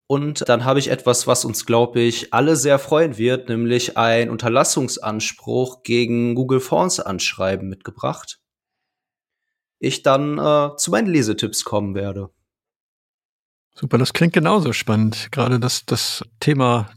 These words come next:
Speaker 2: der Woche interessiert mich natürlich persönlich brennend. Da bin ich schon gespannt drauf.
Speaker 1: Oh ja, mir brennt's schon in den Fingern.
Speaker 2: Soll ich loslegen, David? Damit wir
Speaker 1: Schieß
Speaker 2: da
Speaker 1: mal
Speaker 2: hinkommen
Speaker 1: los.
Speaker 2: können.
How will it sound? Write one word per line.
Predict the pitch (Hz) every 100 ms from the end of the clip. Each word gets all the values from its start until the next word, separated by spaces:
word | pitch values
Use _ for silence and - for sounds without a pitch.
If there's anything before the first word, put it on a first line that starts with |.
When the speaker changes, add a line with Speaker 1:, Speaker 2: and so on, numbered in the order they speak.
| -
Speaker 2:
der | 113
Woche | 131 120
interessiert | 120 107 - - 107 -
mich | 110
natürlich | 107 - 101 -
persönlich | - 107 110 104 -
brennend. | 104 117 113 117 95 -
Da | 107
bin | 110
ich | 107
schon | - 107 107
gespannt | - 104 - 95 -
drauf. | 101 98 - _ _ _ _ _ -
Speaker 1:
Oh | 123
ja, | 147 110
mir | 95 113
brennt's | 107 123 113 -
schon | 117
in | 117 123
den |
Fingern. | 120 156 120 104 92 - _ _ _ _ _ _ _ _ _
Speaker 2:
Soll | - 139
ich | 139
loslegen, | 160 165 - 139 113
David? | 107 107 107 - - _ -
Damit | 123 120 -
wir |
Speaker 1:
Schieß | -
Speaker 2:
da | 123
Speaker 1:
mal | 156
Speaker 2:
hinkommen | 151 120
Speaker 1:
los. | 107
Speaker 2:
können. | - 98 92